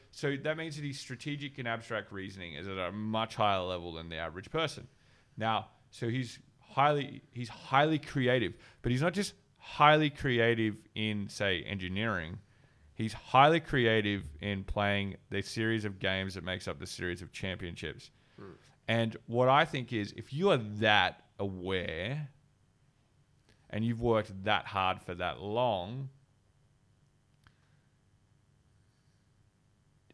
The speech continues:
Speaker 1: is the chip on his shoulder deepening as he goes? 'Cause I think that would mean that his neuroticism score is probably increasing than what it started out as.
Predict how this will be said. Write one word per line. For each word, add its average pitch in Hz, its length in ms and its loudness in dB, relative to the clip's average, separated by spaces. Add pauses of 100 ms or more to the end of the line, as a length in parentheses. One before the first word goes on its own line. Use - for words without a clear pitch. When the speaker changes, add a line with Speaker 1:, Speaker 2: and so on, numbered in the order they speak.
(340)
Speaker 1:
is 151 260 6
the 147 100 0
chip - 380 -4
on 113 140 -2
his 110 100 0
shoulder 104 420 2
deepening 98 760 -6
as 92 160 -4
he 92 80 -8
goes? 87 600 -6
'Cause - 200 -12
I 107 160 -2
think 107 240 -10
that 95 160 -4
would 95 100 -10
mean 92 200 -12
that 82 120 -14
his 92 160 -14
neuroticism 92 560 -12
score 82 300 -12
is - 80 -14
probably - 400 -16
increasing 90 680 -16 (1160)
than 98 180 -8
what 95 140 -6
it - 100 -10
started 82 340 -8
out 85 220 -6
as. 64 300 -16